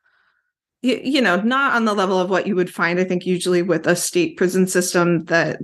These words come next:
that documents what it's doing. Some state prison systems don't save their records, so this gets tricky. So I was able to find a kind of a,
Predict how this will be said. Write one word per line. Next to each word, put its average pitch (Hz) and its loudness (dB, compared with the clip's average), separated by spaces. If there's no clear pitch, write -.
that 175 2
documents 170 0
what 220 2
it's 208 0
doing. 190 4
Some 190 2
state 185 0
prison 175 -2
systems 170 -2
don't 165 0
save 160 0
their - -2
records, 220 0
so 185 2
this 170 0
gets - -6
tricky. - -2
So 277 2
I 277 0
was 277 0
able 285 2
to 320 0
find 240 0
a 208 2
kind 202 0
of 180 2
a, 175 2